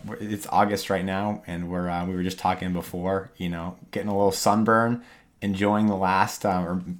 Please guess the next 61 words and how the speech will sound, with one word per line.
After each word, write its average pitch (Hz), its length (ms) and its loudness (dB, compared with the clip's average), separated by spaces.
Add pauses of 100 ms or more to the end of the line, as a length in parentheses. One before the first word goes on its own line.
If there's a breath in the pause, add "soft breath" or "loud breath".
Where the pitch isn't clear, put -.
(180)
perhaps, 98 400 4
you 98 100 -4
know, 92 100 0
or 101 40 4
just 104 160 -2
getting 131 160 0
some 113 160 0
color, 104 320 8
enjoying, 107 380 0
enjoying 110 480 2
the, 98 80 0
the 92 140 -4
last 98 360 4
bit 98 160 2
of, 95 220 0 (400 loud breath)
of, 92 180 -2
uh, 87 240 4
of 92 140 -4
summer 113 320 4
here. 131 260 2
But, 95 260 0
you 95 120 -4
know, 92 160 0
for 101 180 -4
you, 98 300 2
it's 98 160 -4
a 92 260 -2 (280 loud breath)
kind 104 160 0
of 95 100 -2
the 98 100 -4
end 104 220 0
of 101 80 -2
a 95 40 -4
season 104 460 -2
and 95 140 -4
into 101 280 -2
a 98 40 0
new 107 160 2
season 78 480 -8
with 87 100 -8
the 87 100 -8
book 92 220 -6
launch 80 260 -8
as 80 140 -12
well. 78 320 -8 (380 loud breath)
Um, 85 480 -6 (120)
and 92 220 -6
so, 90 420 -2
first - 300 -6
of 98 80 -12
all, 90 160 -4
congrats 87 720 -6
on, 85 220 -8
uh, 82 260 -10
on 87 200 -10
the 87 80 -8
new 87 100 -6
book, 87 300 -10
Built 98 200 -6
Through 95 180 -8
Courage. 104 500 -4